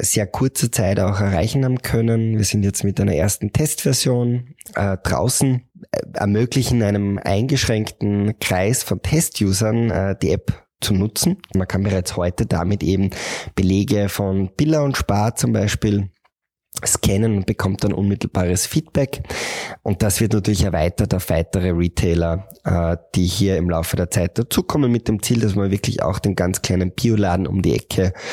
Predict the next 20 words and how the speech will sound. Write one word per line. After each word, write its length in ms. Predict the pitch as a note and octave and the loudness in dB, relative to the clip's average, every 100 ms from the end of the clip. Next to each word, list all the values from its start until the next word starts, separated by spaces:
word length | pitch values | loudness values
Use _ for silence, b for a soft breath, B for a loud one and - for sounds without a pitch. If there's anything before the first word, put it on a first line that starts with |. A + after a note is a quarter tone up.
| B B B | B B B
äh, 200 | - F2+ | -2 2
hier 260 | F#2 F#2 F#2+ | 2 2 2
entsprechend 500 | F2 - E2+ - - | 2 0 -2 -2 -2
auswerten 460 | - - F2 E2 F2 | -2 -2 -2 -4 -4
kann. 220 | - F2 | -4 -2
Und 400 | F2+ - - - A#2 | -2 -4 -6 -4 -6
auf 140 | - | -4
den 260 | - G#2 G#2 | 0 0 0
Status, 640 | - G2 F#2 - A2 G#2+ | 0 0 -2 0 0 2
also 140 | F#2+ F#2 | 0 2
was 100 | F#2+ | 2
wir 80 | |
da 60 | F2+ | 0
geschafft 400 | F#2 E2 F#2 - | 0 0 0 0
haben 80 | G2 | 0
in 80 | F#2 | 2
den 100 | F2+ | 2
letzten 480 | E2+ - - F2 - B B B B B - | 0 -2 -2 -2 -2 B B B B B -2
Monaten, 880 | F2+ G2+ G#2 A2+ G#2 - F2+ F2+ F2 | 2 2 2 2 0 -2 0 0 0
äh, 460 | D2+ F2 E2+ E2+ | 0 -2 0 -2